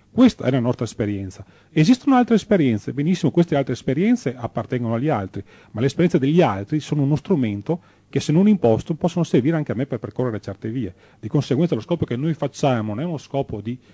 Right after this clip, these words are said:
indottrinare o di porre certi riferimenti o di porre certi schemi o di porre certi dogmi. Noi diciamo soltanto: "Questa è la nostra esperienza",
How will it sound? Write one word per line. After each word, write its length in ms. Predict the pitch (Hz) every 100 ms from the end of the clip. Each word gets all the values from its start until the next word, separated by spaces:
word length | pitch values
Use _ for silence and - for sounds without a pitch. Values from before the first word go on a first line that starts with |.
| _
indottrinare 800 | - 123 139 131 123 113 117 113 -
o 80 | 131
di 120 | 123
porre 300 | 120 143 139
certi 320 | 127 127 123 117
riferimenti 640 | - 113 110 107 107 113 _ _ -
o 120 | 139
di 100 | 139
porre 220 | 156 147
certi 260 | 143 131 127
schemi 400 | - 117 110 127
o 80 |
di 140 | 120 123
porre 200 | 151 143
certi 300 | 139 127 123
dogmi. 420 | 117 101 98 95 _ _ -
Noi 120 | 127
diciamo 280 | 139 147 143
soltanto: 540 | 139 123 135 110 - -
"Questa 240 | 170 170
è 40 |
la 40 | 120
nostra 280 | 117 113 110
esperienza", 580 | - 127 98 95 123